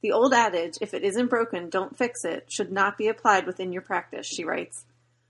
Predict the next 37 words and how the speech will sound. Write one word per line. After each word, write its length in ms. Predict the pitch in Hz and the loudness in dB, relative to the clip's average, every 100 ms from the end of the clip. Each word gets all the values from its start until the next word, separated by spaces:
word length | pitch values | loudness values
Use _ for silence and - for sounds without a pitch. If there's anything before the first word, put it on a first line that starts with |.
| _ | _
Rather, 400 | 240 262 269 208 | 8 8 8 4
smart 400 | 202 - 214 247 | 4 4 4 4
practices 520 | 262 247 240 - 185 | 2 0 -2 -6 -6
are 120 | 170 202 | -4 -4
looking 300 | 208 208 190 | -4 -6 -8
to 80 | |
constantly 640 | - 202 208 - 262 233 220 | -6 -2 -2 -2 -2 -2 -4
improve. 440 | 220 196 156 - _ _ _ _ _ | -4 -4 -4 -10 _ _ _ _ _
While 140 | 247 | 6
standard 480 | 247 233 220 247 269 | 6 2 2 0 0
safety 320 | 233 214 240 | -2 -2 0
and 100 | 220 | 0
emergency 520 | 208 233 269 269 - | 4 2 4 0 -2
procedures 560 | - 185 190 185 190 - | -6 -6 -6 -4 -4 -2
are 100 | 196 | -4
measured 380 | 190 196 196 - | -2 -2 -2 -6
frequently 500 | - 269 - - 180 | -6 -4 -4 -4 -4
by 200 | 175 175 | -2 -2
compliant 500 | 190 180 196 220 - | -4 -4 -2 -2 0
practices, 600 | 220 214 - - 143 - _ _ _ _ | -2 -2 -8 -6 -6 -8 _ _ _ _
there 120 | 170 | 8
are 100 | 269 | 10
other 280 | - 254 285 | 10 8 6
important 400 | 294 269 277 269 | 2 2 2 2
areas 360 | 247 240 180 180 | 2 2 0 -2
that 140 | 190 | -6
should 240 | - 226 220 | -2 -4 0
be 120 | 262 | -2
scrutinized, 680 | - 277 269 196 180 170 - | 0 -4 -2 -2 0 -2 -6
including 500 | 214 - 254 233 185 | -10 -4 -4 -2 -2
your 120 | 175 | -4
facility. 600 | 175 - 277 269 165 - _ _ _ _ _ _ _ | -4 -2 0 0 -2 -8 _ _ _ _ _ _ _
While 160 | 233 233 | 4 6
you 200 | 226 277 | 6 6
may 180 | 294 | 8
not 240 | 285 254 - | 8 6 4
notice 280 | 214 196 | 2 2